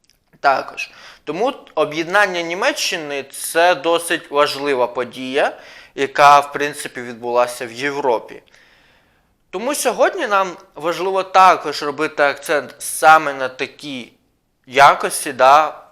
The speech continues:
саме в парламенті, оскільки українські парламенти, українська влада, вона не дуже це демонструє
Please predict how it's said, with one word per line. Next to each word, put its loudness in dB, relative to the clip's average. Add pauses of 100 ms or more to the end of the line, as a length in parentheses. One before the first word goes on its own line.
саме -2
в -10
парламенті, 4
оскільки -6
українські -6
парламенти, 2
українська -4
влада, 6
вона -4
не -12
дуже -10
це -14
демонструє -10